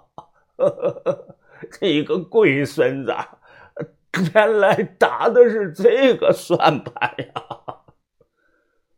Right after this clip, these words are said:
我只是嘿嘿一笑。随后他看着我：“呃，我在外边呢，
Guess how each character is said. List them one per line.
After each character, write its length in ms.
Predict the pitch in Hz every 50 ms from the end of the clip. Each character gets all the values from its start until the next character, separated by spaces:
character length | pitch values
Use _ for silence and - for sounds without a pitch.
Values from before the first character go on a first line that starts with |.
| _ _
我 220 | _ - 101 127 147
只 160 | - 92 85
是 100 | 92 107
嘿 180 | - - 110
嘿 160 | 95 107 107 110
一 100 | 107 110
笑。 240 | - - - - _ _ _ _ _ _ _ _ _ _ - - -
随 220 | - - 220 262 269
后 120 | 311 254
他 120 | - 214
看 400 | 202 - - - - - - 113
着 80 | 90 82
我 260 | - - - - _ _ _ _ _ _ _ _ _ _ _ _ _ _ _ _ _ _ _
：“呃， 640 | 170 165 180 190 175 156 143 123 104 92 - - - - - - _ _ _ _ _ _ -
我 340 | 277 - 82 87 90 95 95
在 320 | - - 104 - - 90 95
外 360 | 101 110 123 131 107 87 98
边 300 | 92 95 85 - 90 90
呢， 60 | 87